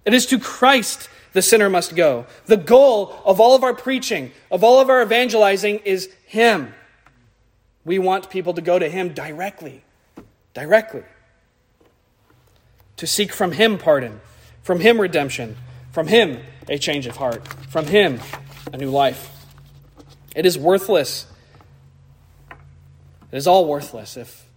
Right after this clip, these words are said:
you've listened to the most faithful of preachers, most faithful Bible teachers and pastors, but have not listened to the preacher's master through them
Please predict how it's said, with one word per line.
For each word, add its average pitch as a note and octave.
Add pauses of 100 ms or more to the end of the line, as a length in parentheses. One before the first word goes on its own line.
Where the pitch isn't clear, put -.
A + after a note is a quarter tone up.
(440)
you've C#3+
listened D#3 (580)
to G3
the G3+
most G3+
faithful A#3+
of F#3+
preachers, D#3 (560)
most F3
faithful A#3+
Bible G3
teachers F3+
and D3+
pastors, D#3+ (540)
but F3
have E3
not F#3
listened E3 (260)
to -
the E3
preacher's F#3+
master D#3+
through F#3
them B2